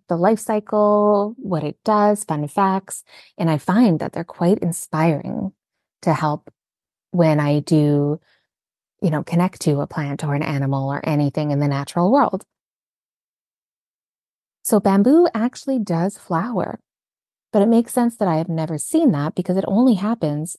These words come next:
about every one hundred years. So this is not a fact to say, "Oh, it's gonna take a long time." No, remember the growth,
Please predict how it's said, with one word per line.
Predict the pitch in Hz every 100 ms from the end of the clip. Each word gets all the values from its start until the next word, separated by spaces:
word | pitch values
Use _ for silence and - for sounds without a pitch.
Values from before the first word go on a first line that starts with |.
| _
about | 180 - 190 185 196 - -
every | 180 175 170
one | 185 180 156
hundred | 147 143 143
years. | - - - - _ _ _ _ _ _ _ _ _ _ -
So | 190 180
this | 220 311 320 -
is | 190
not | 180 180 165 165 180 - -
a |
fact | - - 151 - - - - _ _ _ _ _ -
to | 175
say, | - 165 147 143 151 165 _ _ _ _ _ _ _ _ -
"Oh, | 220 190 -
it's | 180
gonna | - 180 160
take | 175
a | 165
long | 160 147 151
time." | 165 190 226 -
No, | 185 156 190 - _
remember | 180 165 151 170 -
the | 202 175
growth, | - 170 - -